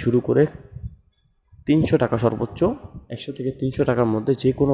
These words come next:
ভালো মানের প্রোডাক্টটা পাবেন খুচরা মূল্যে এবং পাইকারি মূল্যে তি-, চল্লিশ টাকা থেকে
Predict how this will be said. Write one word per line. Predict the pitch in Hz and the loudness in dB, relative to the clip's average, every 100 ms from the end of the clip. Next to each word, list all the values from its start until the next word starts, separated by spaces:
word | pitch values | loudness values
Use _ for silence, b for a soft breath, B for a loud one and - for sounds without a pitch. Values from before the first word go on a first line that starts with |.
| 107 | 2
ভালো | 110 117 | 2 2
মানের | 113 117 | 2 0
প্রোডাক্টটা | 110 110 113 107 | 0 0 2 2
পাবেন | 101 127 | 0 -4
খুচরা | - 123 - 123 | -6 0 4 4
মূল্যে | 110 110 214 220 B B 104 | 4 0 -2 -4 B B -8
এবং | 104 113 117 | -2 -2 0
পাইকারি | - 123 151 147 139 | 0 2 2 2 -2
মূল্যে | 135 147 190 - - _ _ _ _ _ B B B _ - | -4 -6 -8 -14 -20 _ _ _ _ _ B B B _ -8
তি-, | - 135 - _ _ | -4 -4 -6 _ _
চল্লিশ | 156 151 165 143 | 2 4 2 0
টাকা | 131 127 | 0 0
থেকে | 123 | -2